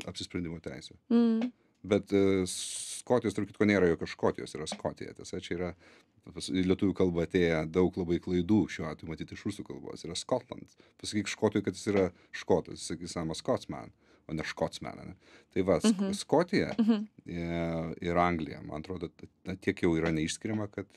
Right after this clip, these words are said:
Speaker 1: jų nieks ir neišskirs turbūt, ne?
Speaker 2: Tai va, manau, kad daug žmonių galvoja apie, apie Belfastą irgi taip.
Speaker 1: Mhm. A, ar lietuvių kalba sunki išmokti yra?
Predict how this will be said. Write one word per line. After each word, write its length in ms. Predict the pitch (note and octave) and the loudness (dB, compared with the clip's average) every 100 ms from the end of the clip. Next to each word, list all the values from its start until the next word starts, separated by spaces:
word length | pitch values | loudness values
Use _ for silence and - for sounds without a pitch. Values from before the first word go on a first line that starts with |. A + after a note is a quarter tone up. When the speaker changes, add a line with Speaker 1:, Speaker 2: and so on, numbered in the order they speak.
| _ G2 | _ -8
Speaker 1:
jų 260 | G2 F#2+ | -6 -4
nieks 240 | G2+ F#2+ F#2+ | -6 -8 -6
ir 60 | |
neišskirs 440 | F#2+ F2+ - - - | -6 -8 -12 -16 -16
turbūt, 220 | - - | -16 -12
ne? 140 | C3 D#3+ _ | -12 -14 _
Speaker 2:
Tai 260 | - B3+ C#4 | 0 4 4
va, 260 | D#4 E4 D4 - _ _ _ - | 4 2 0 -4 _ _ _ -12
manau, 400 | G#3+ G3+ G#3 G#3 | -6 -2 0 0
kad 220 | G#3 G#3 - - - _ G#3 | -2 -8 -10 -18 -20 _ 0
daug 200 | G#3 G3 | 0 2
žmonių 320 | A3 G#3+ G3 | 2 2 2
galvoja 460 | G3 G3 G3 G3 G3 | 0 2 2 2 0
apie, 300 | - G#3 G#3 | -2 -4 -4
apie 240 | - - G#3 | -6 -4 0
Belfastą 480 | A3+ B3+ G#3+ - A3+ | 0 0 -6 -6 -4
irgi 180 | G3+ F3+ | -4 -4
taip. 180 | F#3 F3+ _ _ - | -10 -16 _ _ -12
Speaker 1:
Mhm. 440 | F#2+ F2 F2 F#2+ - _ _ _ - - _ - - - - - - _ _ - | -8 -6 -8 -10 -18 _ _ _ -20 -20 _ -20 -20 -20 -20 -20 -20 _ _ 2
A, 320 | D4 A2+ A#2+ - | 6 8 8 6
ar 120 | C#3+ | 4
lietuvių 320 | C#3+ D3+ E3+ | 2 2 4
kalba 220 | D3 B2 G#2+ | 6 6 6
sunki 320 | G#2+ G2+ - | 4 2 0
išmokti 420 | - C2+ B1+ - | -4 -10 -16 -20
yra? 100 | - | -20